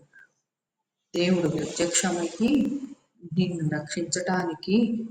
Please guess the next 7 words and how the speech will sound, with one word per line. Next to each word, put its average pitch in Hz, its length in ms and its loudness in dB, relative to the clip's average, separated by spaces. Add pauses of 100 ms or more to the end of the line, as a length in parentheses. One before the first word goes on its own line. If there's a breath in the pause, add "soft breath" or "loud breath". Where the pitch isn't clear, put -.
(180)
నేను 170 360 2
మనిషి 143 300 4
రూపంలో 156 640 2 (580)
వంటివాడిని, 156 840 0 (340)
పడవవాడిని 180 800 2
పంపించాను, 147 720 -2 (400)
కానీ 156 440 0